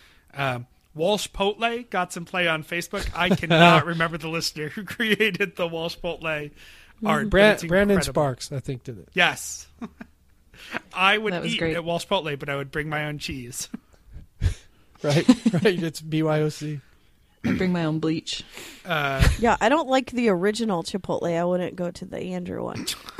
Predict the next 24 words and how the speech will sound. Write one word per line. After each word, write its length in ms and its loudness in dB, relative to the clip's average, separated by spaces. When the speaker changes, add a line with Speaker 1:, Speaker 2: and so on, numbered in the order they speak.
Speaker 1:
<laughs> 600 -18
Speaker 3:
It's 180 -6
a 60 2
cheese-free 600 0
zone. 420 -2
Speaker 1:
You're 160 -6
more 240 2
of 100 0
a 340 0
Speaker 3:
Probably 480 4
no 180 6
sour 340 4
cream 400 -2
either. 260 -6
Speaker 2:
Oh, 200 -2
yeah. 360 -6
Speaker 1:
You're 140 -2
more 160 2
of 80 -2
a 60 2
Speaker 4:
Mm. 100 -4
Speaker 1:
Luke 140 0
Speaker 3:
What? 120 -14
Speaker 1:
Doba. 460 -2